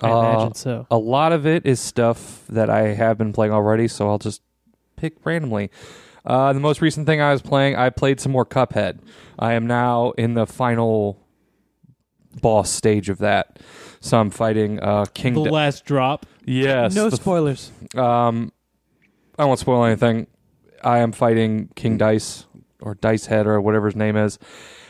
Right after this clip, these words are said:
Speaker 2: And that is a fucking brutal ass fight. Um, I will say that much. Um,
Speaker 1: Antonio McDice.
Speaker 2: yeah. Um, oh my God, that's a name I haven't thought about in a while. <clears throat> Um, but it's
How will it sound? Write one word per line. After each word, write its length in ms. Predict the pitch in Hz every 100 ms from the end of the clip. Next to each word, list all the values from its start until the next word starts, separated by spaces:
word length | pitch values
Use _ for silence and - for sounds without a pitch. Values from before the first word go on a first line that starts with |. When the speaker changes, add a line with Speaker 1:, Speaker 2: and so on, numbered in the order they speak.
| _
Speaker 2:
And 100 | 117
that 120 | 117
is 140 | 117 101
a 80 |
fucking 600 | 92 - - 104 - 101
brutal 420 | 95 107 104 101 98
ass 260 | 104 95
fight. 360 | - 98 85 - _ - - _ -
Um, 320 | 104 104 104
I 80 | 104
will 160 | 104
say 200 | 104 107
that 200 | 107 107
much. 500 | 101 107 104 - - - -
Um, 420 | 107 104 104 101
Speaker 1:
Antonio 400 | 143 135 143 135
McDice. 480 | 120 - - - _ -
Speaker 2:
yeah. 340 | 113 104 101
Um, 180 | - 120 -
oh 240 | 104 92
my 120 | 110 87
God, 300 | 110 98 -
that's 200 | 98 -
a 40 |
name 200 | 101 98
I 40 | 95
haven't 140 | 95
thought 140 | 95 98
about 160 | 98
in 40 | 92
a 40 |
while. 220 | 95 101 - - - - _
<clears throat> 260 | 190 147 -
Um, 360 | 143 135 127 - _ -
but 180 | 143 143
it's 500 | 139 - - -